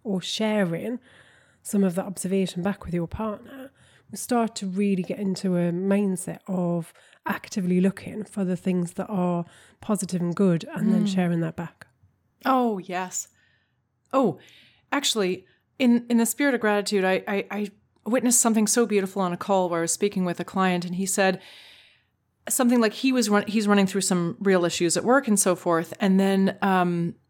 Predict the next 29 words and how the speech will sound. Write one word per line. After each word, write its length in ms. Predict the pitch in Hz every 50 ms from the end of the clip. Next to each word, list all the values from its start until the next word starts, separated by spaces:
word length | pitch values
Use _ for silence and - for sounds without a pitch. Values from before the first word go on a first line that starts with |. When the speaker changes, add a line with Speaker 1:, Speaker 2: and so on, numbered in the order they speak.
| _ _ _ - -
Speaker 2:
he 100 | 226 240
mentioned 400 | 226 226 240 277 - 302 294 262
as 120 | 254 233 214
an 80 | 208
opportunity 520 | 202 196 196 202 190 - - 240 240 247 247
for 140 | 247 - 196
the 100 | 185 180
relationship, 640 | 185 180 190 202 220 208 - 202 190 - 190 185
he 60 | - 175
said, 180 | - 196 185
"Look, 200 | 185 190 185 185
I, 120 | 175 185 185 185 - -
I 60 | 202
really 500 | 196 196 202 226 247 247 262 233 220 202
do, 440 | 202 - 202 196 196 185 185 180 180 - - - - - - - _ _ -
I 560 | 208 202 202 208 208 202 202 202 202 202 196 - _ _ _ _ _ _ -
love 400 | 196 202 208 220 220 226 233 233 220
speaking 280 | - - 220 202 196
with 140 | 185 180 -
my 100 | 185 175
wife 240 | 185 226 285 285 -
around 220 | 220 185 170 160
this 280 | 160 170 233 269 - -
because 600 | - - 202 - 202 190 185 180 180 175 - - - -
she 180 | - - - 190
is 160 | 170 - -
so 120 | 190 190
Speaker 1:
Mm. 60 | 190
Speaker 2:
smart. 460 | 175 170 190 180 175 170 170 - -